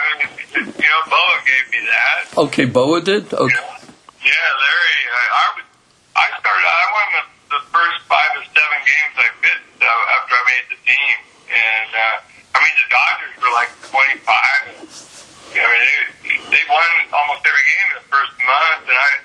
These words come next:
Speaker 1: I beat them, and, you know, I, I, I beat a lot of real good teams, uh, when I started. So, uh, you know, but Larry Bowa, one day I came in and I had a great game, and, and he said, "Man," he goes, "you know," he goes,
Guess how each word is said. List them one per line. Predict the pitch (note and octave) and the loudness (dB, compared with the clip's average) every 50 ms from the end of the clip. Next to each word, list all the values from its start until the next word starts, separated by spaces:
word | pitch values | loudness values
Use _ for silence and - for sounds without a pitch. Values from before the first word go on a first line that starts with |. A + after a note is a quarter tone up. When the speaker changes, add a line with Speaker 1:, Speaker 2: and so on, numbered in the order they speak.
| - - _ - | -12 -12 _ -2
Speaker 1:
I | B2 C#3 D3 | 0 0 0
beat | - - - - - | 0 0 -2 -2 0
them, | - C#3+ C#3+ D3 D3+ D#3 D#3 D#3 D#3 D#3 D3+ D3+ - | 0 0 2 2 2 2 2 2 2 0 -2 -4 -6
and, | - - - _ - - - B2+ | -10 -18 -20 _ -20 -12 -8 -4
you | B2 A#2+ | -2 -2
know, | A#2 B2+ C#3 | 0 2 2
I, | C3 B2 G#2+ | 2 2 2
I, | - C3+ C#3 - - - - - | 2 2 0 -2 -4 -4 -2 0
I | C3+ C3+ - | 0 0 0
beat | - - C#3+ | 0 -2 0
a | B2+ B2+ | 0 0
lot | C3+ C#3 C#3 | 0 2 0
of | - - | 0 -2
real | - - - - - | -4 -6 -4 -6 -6
good | - - - | -6 -4 -2
teams, | C#3+ D3 D3+ D3+ D3 - - - - - - | 0 0 0 0 -2 -6 -10 -16 -20 -12 -6
uh, | A2+ A2 A2+ A2+ A2 G#2+ - - - - - - - - - - - - - - - | -2 0 0 0 0 -2 -4 -6 -10 -16 -20 -20 -20 -20 -18 -18 -16 -16 -6 -2 0
when | C3 C3 B2 | 2 2 2
I | A#2 - - A#2 - | 2 0 -2 -2 -2
started. | B2 A#2+ A2+ - - - - - - - - | 0 2 2 2 0 0 -2 -4 -6 -4 0
So, | A2 A2 | 0 0
uh, | A2 A2 G#2+ - - A2+ A2+ G#2+ G#2+ G#2 - - - - - - - - - - - - - - - | 0 0 -4 -6 -6 -4 -4 -2 -4 -4 -6 -8 -14 -20 -20 -20 -20 -20 -20 -14 -10 -10 -10 -4 -2
you | C3 A#2+ | 0 0
know, | A#2+ A#2 A#2 A#2+ - - - - - | 2 0 -2 -2 -6 -10 -10 -4 -2
but | - - C6+ - - - - - - - - - - - C6+ | 0 0 0 0 -2 -6 -10 -16 -20 -20 -20 -20 -12 -4 -2
Larry | - - - - C6+ - | 0 0 2 0 0 0
Bowa, | - - C#3+ D3+ D3 C#3 B2+ B2 A#2 - - - - B2+ C3 | 2 2 2 2 2 0 0 -2 -6 -8 -12 -6 0 0 0
one | B2+ B2+ C3 | 2 2 2
day | C3+ C3 B2 | 2 2 2
I | B2 - - | 0 0 0
came | C3 B2+ B2+ | 0 0 0
in | B2+ C3 C#3 D#3+ F3+ F3+ D3+ C3+ B2 - | 0 0 0 0 0 -2 -4 -4 -4 -2
and | A#2+ A#2+ | -2 -2
I | A#2 | 0
had | B2+ B2+ B2 | 0 -2 -2
a | B2 C3 | -2 0
great | C#3 - - | 0 0 2
game, | B2 B2 C3 C3+ B2+ | 2 0 0 0 -4
and, | A#2+ - _ _ - C3 | -12 -18 _ _ -10 -8
and | B2+ A#2+ A#2 - - - - | -8 -8 -8 -12 -16 -12 -10
he | - - - - - | -10 -10 -12 -12 -12
said, | - - - | -10 -4 -2
"Man," | F3 F3 D#3 - - F#3 E3 D#3+ | 0 0 2 2 0 0 2 0
he | D#3 C#3+ C#3+ | 0 2 2
goes, | C#3 B2+ A#2+ A#2 - | 2 0 0 -2 -2
"you | D3 D#3+ E3+ | 0 0 0
know," | E3+ F3+ F3+ F3 - - - - | 2 0 -2 -4 -6 -10 -8 -4
he | - - - - - - - D3+ | -2 -2 -2 -4 -2 0 0 2
goes, | D3+ D#3 D3 C#3 C3 C3 | 2 2 2 0 0 -2